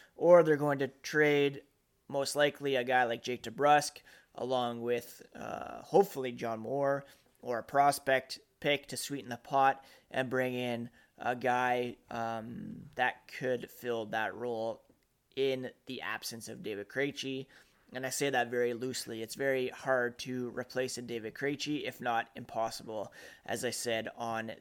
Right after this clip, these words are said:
the, uh, Locked On N H L podcast today. If you're expecting someone to just step up and fill that hole, well, it's not going to happen. Uh, with all due respect to Charlie Coyle,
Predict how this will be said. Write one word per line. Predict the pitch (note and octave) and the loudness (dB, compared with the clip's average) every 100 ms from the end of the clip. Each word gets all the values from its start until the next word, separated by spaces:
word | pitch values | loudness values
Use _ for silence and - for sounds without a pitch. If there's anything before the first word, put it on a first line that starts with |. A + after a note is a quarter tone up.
| A3+ | -10
the, | B2 A2+ A2+ - _ _ - | -8 -8 -10 -12 _ _ -12
uh, | - A2 A#2 | -6 -4 0
Locked | C3+ A#2+ - | 2 2 -2
On | A#2 | -6
N | A2 C3+ | -4 -6
H | B2+ A#2+ | -4 -2
L | A#2 A2+ | 0 -2
podcast | - A2 - A2 - | -4 -6 -4 -6 -6
today. | - G#2+ | -8 -8
If | F2+ - | -8 -4
you're | B2 | -4
expecting | A#2+ - B2+ - B2 | -4 -2 -2 -2 -8
someone | - B2 B2 A#2+ | -4 -4 -6 -8
to | B2 | -10
just | A2+ - | -8 -6
step | - B2 C3+ | -4 0 4
up | C#3 - - - - - | 4 0 -14 -20 -20 -10
and | A#2 | -10
fill | - D3 D3 | -2 2 4
that | C#3 C3 | 4 4
hole, | C#3+ D3+ D3+ D3+ - | 4 6 4 2 -4
well, | - A#2+ A2+ | 0 2 2
it's | A#2 | 0
not | C#3+ B2 A2+ | -2 -2 -2
going | A#2 | -6
to | A2+ | -4
happen. | A2 G#2+ A2 G#2+ - - - - | -4 -4 -6 -12 -14 -20 -20 -8
Uh, | - | -6
with | A#2 B2 | -4 -2
all | C3 A#2+ | 0 0
due | A#2 | -4
respect | A#2 - B2 - | -8 -4 -6 -6
to | A#2+ | -8
Charlie | C3 A#2+ A#2 | -4 -4 -2
Coyle, | - E3 D#3+ D#3+ | 8 10 10 8